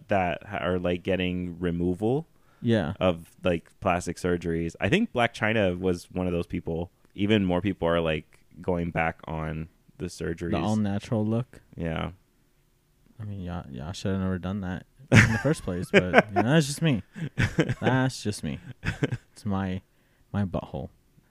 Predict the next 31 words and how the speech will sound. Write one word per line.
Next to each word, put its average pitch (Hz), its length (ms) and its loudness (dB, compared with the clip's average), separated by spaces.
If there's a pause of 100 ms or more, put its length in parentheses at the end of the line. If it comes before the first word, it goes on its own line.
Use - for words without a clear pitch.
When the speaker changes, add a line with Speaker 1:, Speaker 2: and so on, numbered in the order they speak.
(580)
Speaker 1:
Oh 101 40 -8
my 110 100 -2
gosh, 110 220 -8
you 113 80 -6
should - 140 -10
get 117 140 0
an - 80 -2
anal 92 240 -2
bleaching. 87 340 -4
Speaker 2:
What, 147 240 8
what 151 220 8
is 247 160 4
up? 240 260 2
n-, 123 220 2 (420)
excuse - 380 -8
me? 196 140 -4 (420)
Speaker 1:
<laughs> - 920 2
Speaker 2:
My 147 420 6 (160)
hole 156 500 6
is 127 140 4
pretty 135 360 0
and 98 140 0
pink. 123 280 0 (1000)
First - 280 2
of 185 140 2
all, 165 280 2 (220)
<laughs> - 1080 0
it 175 100 8
looks 170 300 8
like, 160 140 6
Speaker 1:
See, 165 120 2